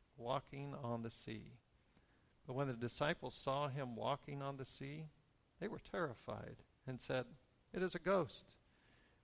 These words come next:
And they cried out in fear. But immediately Jesus spoke to them, saying, "Take heart, it is I.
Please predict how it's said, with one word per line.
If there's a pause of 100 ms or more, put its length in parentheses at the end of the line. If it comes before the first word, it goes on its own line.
And
they
cried
out
in
fear. (840)
But
immediately
Jesus
spoke
to
them,
saying, (580)
"Take
heart, (640)
it
is
I.